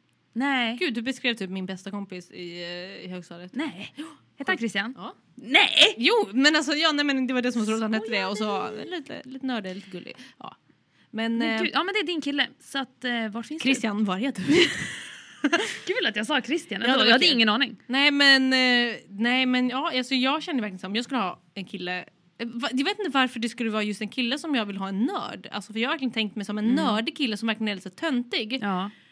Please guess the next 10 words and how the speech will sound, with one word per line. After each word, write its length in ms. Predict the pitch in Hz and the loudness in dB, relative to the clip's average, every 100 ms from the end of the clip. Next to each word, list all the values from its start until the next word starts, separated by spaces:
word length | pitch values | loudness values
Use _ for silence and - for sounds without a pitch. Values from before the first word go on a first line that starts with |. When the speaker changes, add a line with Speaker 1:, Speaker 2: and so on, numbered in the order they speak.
| _ _ _ _ _ | _ _ _ _ _
Speaker 1:
Fultöntig, 680 | - 233 202 311 285 180 233 | -2 0 0 0 -2 -4 -2
liksom, 200 | 254 339 | 2 4
Speaker 2:
Ja, 60 | 370 | 4
Speaker 1:
eller? 120 | 359 | 2
Speaker 2:
men 60 | - | 0
så 60 | |
här 40 | 302 | -2
fultöntig 1160 | - - 339 285 254 254 302 294 269 277 254 | -4 -4 -2 0 -2 -4 -2 -2 -2 -2 -2
och 60 | 269 | -4
bara 260 | 269 247 | 0 0